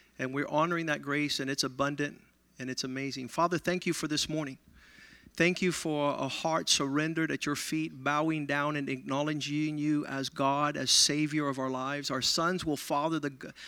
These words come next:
will, will follow the gods of their father.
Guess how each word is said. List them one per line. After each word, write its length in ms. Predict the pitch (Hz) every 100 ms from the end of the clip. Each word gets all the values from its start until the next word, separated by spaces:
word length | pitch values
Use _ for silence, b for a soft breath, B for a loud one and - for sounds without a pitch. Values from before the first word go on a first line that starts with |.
| B
will, 280 | 151 143 127
will 160 | 151 139
follow 440 | - 170 180 190
the 100 | 156
gods 600 | 139 151 160 170 180 165
of 180 | 165 143
their 160 | 143 139
father. 560 | - 170 156 139 -